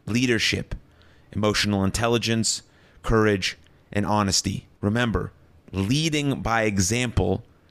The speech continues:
is not about your title or position. It's about your behavior. It means leading through your actions. It means leading with your values. A leader is one who knows the way,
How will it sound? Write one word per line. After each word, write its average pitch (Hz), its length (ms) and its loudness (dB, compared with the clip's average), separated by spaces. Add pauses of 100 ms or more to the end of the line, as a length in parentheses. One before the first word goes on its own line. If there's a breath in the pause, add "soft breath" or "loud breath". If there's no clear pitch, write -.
(200)
is 90 160 -2
not 107 260 2
about 104 320 -2
your 98 160 2
title 117 480 0
or 104 120 2
position. 92 720 0 (280 loud breath)
It's - 180 -4
about 95 420 -2
your 101 140 0
behavior. 95 760 0 (320 loud breath)
It 95 140 0
means 110 260 2
leading 117 500 2 (220 loud breath)
through 113 120 0
your 113 140 2
actions. 110 680 -2
It 101 60 -2
means 104 260 2
leading 104 540 2 (240 loud breath)
with - 240 -2
your 92 120 2
values. 107 840 -2 (260 loud breath)
A 101 120 2
leader 113 600 0 (360 soft breath)
is 107 160 0
one 110 200 0
who 110 100 4
knows 113 360 2
the 135 100 0
way, 120 440 0